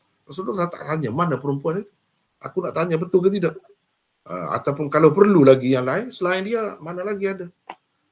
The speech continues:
Ah, tidak semudah itu kalau nak keputusan mahkamah. Keputusan mahkamah tu baru dikira hukum. Ah, ah, baru dikira hukum. Ini tidak jelas sebagai hukum.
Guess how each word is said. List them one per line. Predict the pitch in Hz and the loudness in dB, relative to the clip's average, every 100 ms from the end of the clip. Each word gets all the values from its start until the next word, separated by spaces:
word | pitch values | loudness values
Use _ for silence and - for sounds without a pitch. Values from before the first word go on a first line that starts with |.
| _ - | _ -18
Ah, | 98 | -8
tidak | 147 151 | -4 -4
semudah | 131 143 123 117 | -4 -4 -4 -6
itu | 107 - 247 277 180 175 | -10 -10 -6 -6 -6 -8
kalau | 170 - | -10 -10
nak | - - _ _ _ | -12 -20 _ _ _
keputusan | 165 165 180 170 165 | -12 -8 -8 -8 -8
mahkamah. | 175 160 170 185 147 - _ _ _ _ _ _ - | -10 -12 -12 -12 -14 -18 _ _ _ _ _ _ -10
Keputusan | 143 165 165 160 | -6 -4 -4 -4
mahkamah | 151 139 190 269 220 98 | -4 -2 0 2 0 -2
tu | 101 | -2
baru | 107 113 | 0 0
dikira | 113 113 131 135 | -4 -10 -8 -4
hukum. | 151 196 262 156 104 - - | -4 0 4 4 2 -16 -20
Ah, | 90 - _ _ _ _ - | -18 -20 _ _ _ _ -10
ah, | 123 120 113 110 | -8 -6 -8 -8
baru | 135 156 147 | -8 -8 -8
dikira | 165 - 156 | -8 -4 -4
hukum. | 190 190 131 | -4 -8 -10
Ini | 160 226 302 311 - _ _ _ _ _ _ 190 | -8 -8 -8 -12 -14 _ _ _ _ _ _ -10
tidak | 190 160 | -6 -2
jelas | 208 180 - - | -2 -4 -8 -8
sebagai | 120 117 101 | -8 -6 -8
hukum. | 104 _ 101 | -10 _ -20